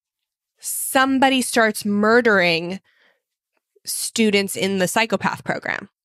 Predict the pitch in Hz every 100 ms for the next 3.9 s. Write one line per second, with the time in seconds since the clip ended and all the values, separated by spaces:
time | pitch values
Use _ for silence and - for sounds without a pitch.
0 | _ _ _ _ _ _ _ - 214 226
1 | 220 214 208 - 233 269 - - 294 269
2 | 247 226 214 180 196 - - 302 269 196
3 | 160 143 147 - - - - -